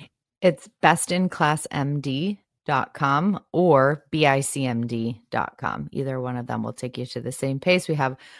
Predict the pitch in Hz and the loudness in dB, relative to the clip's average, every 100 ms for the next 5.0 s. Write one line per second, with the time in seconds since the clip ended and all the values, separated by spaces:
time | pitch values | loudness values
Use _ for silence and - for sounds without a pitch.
0 | - - - 151 143 139 139 135 131 131 | -20 -8 0 2 2 2 -2 -2 -2 -4
1 | - 127 120 139 139 135 131 - 143 135 | -4 -6 -4 0 2 2 0 -6 -6 -4
2 | - 131 - 127 127 127 131 123 123 - | -4 -8 -8 -8 -6 -4 -4 -4 -6 -8
3 | 123 123 120 110 123 160 180 180 170 - | -4 -2 0 -2 -2 2 2 2 -2 -4
4 | 165 160 151 143 151 147 143 135 139 - | -6 -6 -8 -6 -6 -4 -2 -2 -4 -6